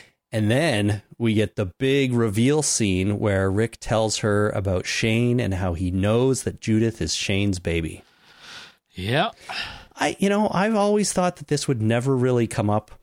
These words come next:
Speaker 1: on the show, and it would just be one of those things that the audience was left to speculate on. And you could, uh, you could argue it both ways, like,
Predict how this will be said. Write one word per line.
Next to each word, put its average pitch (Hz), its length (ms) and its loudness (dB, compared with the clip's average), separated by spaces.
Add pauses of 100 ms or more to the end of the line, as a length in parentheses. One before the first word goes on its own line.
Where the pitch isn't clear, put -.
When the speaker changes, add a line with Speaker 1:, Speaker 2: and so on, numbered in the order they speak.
(140)
Speaker 1:
on 98 200 0
the 95 80 2
show, 123 540 2
and 95 160 0
it 92 60 -2
would 98 120 0
just 113 160 -2
be 104 100 -2
one 110 200 0
of 107 80 2
those 101 240 2
things 104 360 -2
that - 140 -8
the 92 120 -2
audience 104 400 0
was 92 140 -2
left 98 180 -2
to - 60 -8
speculate 104 520 0
on. 101 300 0 (640)
And 90 760 -2
you 101 220 -2
could, 104 140 0
uh, 95 140 2
you 98 140 0
could 107 120 0
argue 104 280 2
it 101 140 -2
both 101 280 -2
ways, 98 380 0
like, 82 220 -2